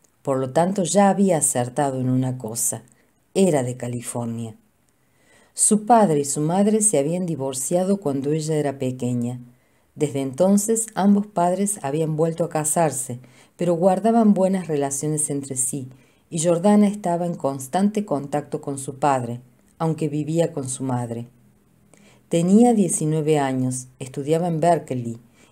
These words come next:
y era una de las organizadoras del movimiento estudiantil pro Kennedy, motivo por el cual la habían invitado a la ceremonia. El candidato la había conocido en una asamblea en San Francisco.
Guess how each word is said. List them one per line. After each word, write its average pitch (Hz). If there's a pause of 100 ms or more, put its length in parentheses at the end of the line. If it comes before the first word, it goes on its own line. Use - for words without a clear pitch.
y 170
era 185
una 196
de 175
las 147
organizadoras 131
del 151
movimiento 131
estudiantil 131 (120)
pro 196
Kennedy, 127 (400)
motivo 160
por 127
el 123
cual 190
la 131
habían 147
invitado 135
a 135
la 131
ceremonia. 117 (1700)
El 196
candidato 202
la 143
había 190
conocido 165
en 165
una 208
asamblea 147
en 170
San 151
Francisco. 143